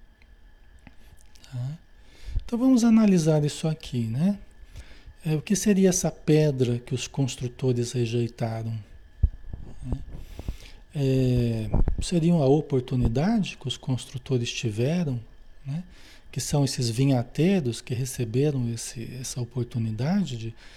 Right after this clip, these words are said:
de produzir, né? E de entregar os frutos ao Senhor, não querê-lo só para si, né? De uma forma egoística, né?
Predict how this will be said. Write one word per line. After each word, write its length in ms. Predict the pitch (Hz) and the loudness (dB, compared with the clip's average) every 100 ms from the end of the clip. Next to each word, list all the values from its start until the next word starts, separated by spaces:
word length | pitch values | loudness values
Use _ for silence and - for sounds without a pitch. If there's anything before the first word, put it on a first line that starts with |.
| - - - | -20 -20 -12
de 140 | 110 | -8
produzir, 720 | 117 127 123 110 98 147 220 - - - - - - - - | -4 0 0 0 -2 0 0 -2 -14 -20 -20 -20 -20 -20 -12
né? 260 | 123 135 214 - - - - - - | -6 -4 -6 -10 -20 -20 -20 -20 -8
E 60 | 139 | -4
de 140 | 123 | 0
entregar 460 | 143 139 131 131 127 | 2 4 4 4 2
os 120 | 120 | 0
frutos 600 | - - 160 214 - 117 | -4 0 0 0 -2 -2
ao 100 | 120 | -2
Senhor, 560 | 117 - 120 127 202 214 - - - - - - - - | -4 -4 -2 0 0 -2 -10 -20 -20 -20 -20 -20 -20 -6
não 160 | 127 139 | -4 -4
querê-lo 580 | - 131 131 139 123 | 2 4 6 4 2
só 220 | - - 135 | -4 -6 -4
para 320 | - 120 110 | -2 -4 -4
si, 400 | - - 180 180 - - - - - - - - | -6 -2 -2 -2 -12 -18 -20 -20 -20 -20 -18 -6
né? 220 | 127 170 | -4 -2
De 100 | 139 | -2
uma 140 | 123 | -4
forma 460 | 107 - 127 123 113 - - - - - | -4 -2 0 0 -4 -10 -18 -18 -18 -8
egoística, 960 | 127 117 110 147 233 - - 139 127 104 - - - - | -4 0 2 2 0 -2 -6 -6 -8 -10 -14 -20 -20 -12
né? 280 | 120 131 | -8 -4